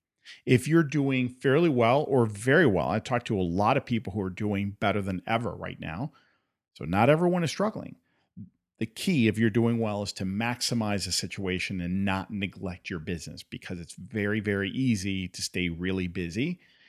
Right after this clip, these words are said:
and not work on the things that are going to ensure that your business remains strong and is better positioned than ever before.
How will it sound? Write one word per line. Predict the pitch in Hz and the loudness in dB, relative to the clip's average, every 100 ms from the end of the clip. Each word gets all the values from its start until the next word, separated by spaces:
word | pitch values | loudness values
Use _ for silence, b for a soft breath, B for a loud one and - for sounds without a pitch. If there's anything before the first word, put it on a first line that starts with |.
| b b 98 | b b 2
and | 98 98 98 98 | 4 4 2 0
not | 107 107 113 143 | 0 2 2 2
work | 117 101 113 | 0 0 -2
on | 104 | -4
the | 95 | -4
things | - 98 95 92 107 | -2 0 0 -2 -2
that | 95 | -2
are | 92 | -2
going | 104 95 92 | -2 -4 -4
to | 107 | -4
ensure | 98 - 175 143 | -2 0 4 4
that | 104 | 2
your | 101 92 | -2 -2
business | 98 87 95 - 95 | 0 -2 -4 -8 -8
remains | 87 85 82 80 | -6 -6 -6 -8
strong | - - 101 101 143 165 B B B B | -8 0 2 2 0 -6 B B B B
and | 110 98 95 92 92 92 - | -4 0 0 0 -2 -4 -6
is | 107 92 87 | -4 -2 -4
better | - 107 98 | -2 2 2
positioned | - - 92 - 85 | 2 -6 -6 -4 -4
than | 85 | -4
ever | 80 76 | -6 -8
before. | 76 - - - | -10 -14 -16 -16